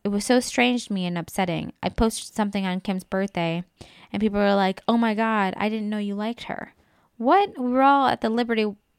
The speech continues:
er, to walk away at any time. No one asked questions about shows with men.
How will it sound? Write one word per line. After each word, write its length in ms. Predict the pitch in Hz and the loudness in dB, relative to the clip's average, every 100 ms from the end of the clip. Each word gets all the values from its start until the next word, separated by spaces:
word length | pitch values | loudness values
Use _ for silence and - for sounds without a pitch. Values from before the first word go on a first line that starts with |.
| - | -2
er, 300 | 214 202 175 - - - | 4 4 4 0 -12 -4
to 160 | 254 | 0
walk 320 | 214 220 226 214 | 2 2 0 -2
away 180 | 208 | -2
at 80 | 196 | -2
any 220 | - 208 202 | -2 -2 -4
time. 460 | - 185 170 175 | -2 -4 -2 -4
No 120 | 185 202 | -2 -2
one 120 | 202 | -2
asked 360 | 185 185 180 - | -2 -4 -6 -6
questions 400 | 185 - 185 180 | -6 -6 -6 -4
about 240 | 175 - | -4 -2
shows 480 | - 185 170 165 - | -2 0 -2 -2 -6
with 160 | 165 | -8
men. 380 | 165 156 - - | -4 -4 -4 -8